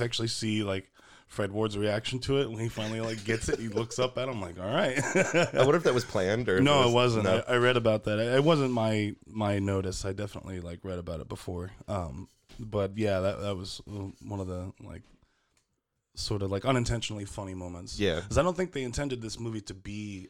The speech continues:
Speaker 1: uh, uh,
Speaker 2: Funny?
Speaker 1: funny, but through
Speaker 2: It just
Speaker 1: the, the
Speaker 2: came out.
Speaker 1: chemistry they get out of their, their actors, it just, you know, came out that way 'cause they're both real smart
Speaker 2: 'Cause
Speaker 1: alecky.
Speaker 2: th-, this is a super cult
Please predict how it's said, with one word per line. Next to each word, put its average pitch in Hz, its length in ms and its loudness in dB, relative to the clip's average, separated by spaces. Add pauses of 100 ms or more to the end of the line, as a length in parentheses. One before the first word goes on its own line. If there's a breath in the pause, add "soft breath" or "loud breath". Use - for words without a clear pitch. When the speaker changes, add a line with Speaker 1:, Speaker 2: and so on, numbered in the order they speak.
Speaker 1:
uh, 85 300 -10 (220)
uh, 62 80 -14
Speaker 2:
Funny? 98 140 0
Speaker 1:
funny, 101 320 0
but 98 340 -4
through - 280 -8
Speaker 2:
It 107 60 -4
just 104 220 0
Speaker 1:
the, - 60 -6
the 90 100 0
Speaker 2:
came 85 80 -2
out. 90 40 0
Speaker 1:
chemistry 110 500 -2
they 107 200 -6
get 107 200 -6
out 104 180 -6
of 101 60 -8
their, 98 280 -8
their 98 180 -8
actors, 95 500 -8
it 92 80 -14
just, 98 220 -12 (100)
you 95 80 -20
know, 95 60 -18
came 95 220 -12
out 98 160 -10
that 101 100 -10
way 98 80 -8
'cause 101 160 -10
they're 101 60 -10
both 107 280 -6 (400 soft breath)
real 107 160 -4
smart 104 360 -4
Speaker 2:
'Cause 98 200 0
Speaker 1:
alecky. 131 120 -4
Speaker 2:
th-, 120 120 -2
this 160 160 0
is 117 160 4
a 87 220 2
super - 480 -4
cult 82 340 -2